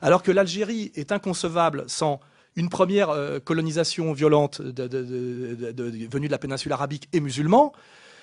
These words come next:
euh, et aussi l'Algérie n'existerait pas sans Jean-Jacques Rousseau. C'est-à-dire que, euh, le, ce qui a guidé le F L N dans son modèle d'État-nation, qui n'est pas du tout le, le, le royaume d'Alger,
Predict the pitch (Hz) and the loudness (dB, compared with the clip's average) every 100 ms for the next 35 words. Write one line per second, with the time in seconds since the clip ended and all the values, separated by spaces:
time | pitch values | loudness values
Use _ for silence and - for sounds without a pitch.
0 | - 156 139 139 139 139 139 135 - - | -6 0 2 2 2 0 0 -2 -4 4
1 | 190 196 185 - 311 277 _ _ 156 175 | 8 8 6 4 2 0 _ _ -4 -2
2 | 165 202 208 196 160 156 - 165 - 294 | 0 0 2 0 0 -2 0 0 6 6
3 | 277 - - 247 190 170 - 220 - 302 | 6 2 4 4 4 2 4 6 8 8
4 | - _ _ - 151 180 - 165 143 - | 6 _ _ 0 6 6 6 0 0 -6
5 | - - 147 151 165 190 160 180 - 214 | -20 -10 -6 -4 -4 -2 -4 -4 -2 -2
6 | - 208 185 208 214 190 170 196 190 151 | 2 4 4 2 4 4 4 2 2 2
7 | - 156 151 147 151 151 147 - 165 156 | 2 2 4 4 2 4 4 2 0 0
8 | 139 131 143 139 160 139 120 123 117 123 | -6 -8 -8 -6 -4 -2 -4 -4 -4 -2
9 | 131 131 135 160 294 | -2 0 0 4 2